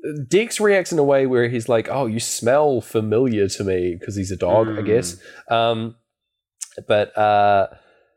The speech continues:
Speaker 1: this, people just start, like,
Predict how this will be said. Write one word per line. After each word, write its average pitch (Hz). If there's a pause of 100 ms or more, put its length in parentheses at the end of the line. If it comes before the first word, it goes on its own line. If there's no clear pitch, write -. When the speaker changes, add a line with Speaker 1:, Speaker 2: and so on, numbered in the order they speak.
(280)
Speaker 1:
this, - (200)
people 165
just 156
start, 143
like, 120